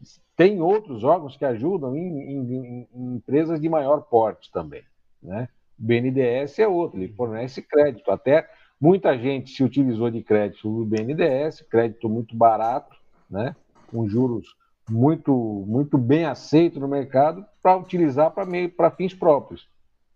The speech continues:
É aí que entra o desequilíbrio, né? Por conta de, de, de não ter uma, uma atenção à regra, uma efetividade à regra e, obviamente, acaba gerando aí as fiscalizações, no caso aí, pelo Ministério Público.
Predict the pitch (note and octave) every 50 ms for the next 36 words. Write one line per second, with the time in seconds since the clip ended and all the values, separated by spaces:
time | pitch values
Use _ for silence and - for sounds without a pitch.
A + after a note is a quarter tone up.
0 | _ _ _ _ - - D#3 D#3 D3+ D#3 F3+ G#3 G3+ - - E3+ D#3+ E3 F3 D#3+
1 | - F3 E3+ D#3 D3 C#3+ D#3 D3+ D3+ D#3 C3+ B2+ C#3+ E3+ F3 C#3+ A#2 A2 G#2 A2+
2 | B2+ B2+ - C3+ B2+ A2+ - C3 C3+ D3 D#3 D3 - D#3 C#3+ C3 B2 C3 C#3+ D3
3 | D3 - _ _ _ _ _ _ - _ _ - - G#2 A2+ C3 C#3 C3+ B2+ A#2+
4 | A#2 A#2+ C3 C3+ C#3 D3 C#3+ C#3+ - D3+ D3+ D3+ D3 C#3+ C#3 C3 C3+ C#3 C#3+ C#3
5 | - C#3+ C#3 C3+ C3 - - C#3+ D3+ D#3 C#3+ A#2+ G2+ A2+ A#2+ C3 D3 D3+ D3 F#3
6 | G3+ G3+ G3+ _ _ _ _ _ _ _ _ - A#2+ A#2 C3+ D#3 F3 E3+ - E3+
7 | D#3 - D3+ C#3+ C#3+ B2+ C3+ C3 C3+ D3 D#3+ D3 D3+ E3 G3+ G#3 A3 G#3 F3 D3+
8 | D#3 D#3 D3+ E3 D#3+ C#3 B2 B2+ D3 F3+ F3+ - C#3+ A#2+ - - C#3+ D3 D#3 D3+
9 | C3 D3 C#3+ C3+ C#3+ D3 C#3+ C3+ C3 A#2+ A#2+ C3+ D3+ D3 - _ _ _ _ _
10 | - A#2 G#2+ - - C#3 C3 - D#3 D3 C#3+ C3 C3+ B2 G#2+ - - B2+ C#3+ D3
11 | C3 A2+ A2+ G#2 - A#2+ A#2+ G#2+ G#2+ A#2 B2+ C3 C#3 C3 B2 A#2+ B2 A#2+ G#2+ -
12 | - A#2 B2 B2+ A#2+ - - E2 D2+ C#2 - -